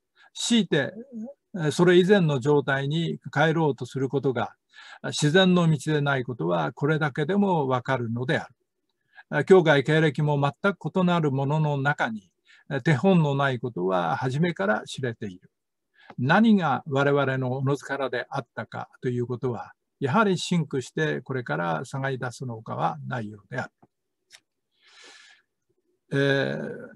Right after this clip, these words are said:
まあ、我々の人生を自然の現象として感じる練習を行え、えー、という、その時のじゃあ自然とは何か、あ、というと、これはあるこの、決まりきっ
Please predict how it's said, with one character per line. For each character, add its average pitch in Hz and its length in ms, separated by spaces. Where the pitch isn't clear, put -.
ま 165 200
あ、 139 60
我 185 220
々 240 280
の 254 140
人 240 220
生 202 200
を 156 120
自 147 220
然 208 200
の 208 100
現 190 220
象 190 220
と 180 140
し - 80
て 190 200
感 180 300
じ 170 100
る 175 220
練 165 260
習 160 260
を 170 340
行 123 240
え、 107 160
え 156 100
ー、 147 60
と 160 100
い 135 200
う、 120 160
そ 233 160
の 226 100
時 247 180
の 190 140
じ 190 100
ゃ 196 100
あ - 20
自 143 260
然 196 240
と 208 160
は 170 160
何 135 340
か、 - 220
あ、 170 140
と 180 80
い 185 160
う 151 60
と、 135 260
こ 147 280
れ - 80
は 208 360
あ 190 240
る 180 460
こ 143 160
の、 131 2250
決 - 120
ま 175 140
り 175 100
き 220 120
っ 180 40